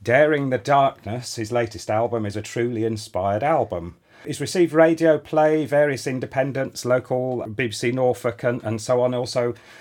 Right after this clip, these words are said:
Tom Robinson played him on B B six, uh, Music, describing him as sounding like a long-lost early eighties Depeche Mode. Amongst other things,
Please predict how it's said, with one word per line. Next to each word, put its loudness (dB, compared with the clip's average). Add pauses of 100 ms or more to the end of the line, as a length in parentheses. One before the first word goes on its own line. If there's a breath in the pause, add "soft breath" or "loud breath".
(120 loud breath)
Tom 4
Robinson 6
played 4
him -2
on 0
B -4
B -4
six, -10
uh, 2
Music, -2
describing 0
him -2
as -8
sounding -2
like -2
a -4
long-lost 0
early 0
eighties -4
Depeche -4
Mode. 0 (280 loud breath)
Amongst -4
other -2
things, -6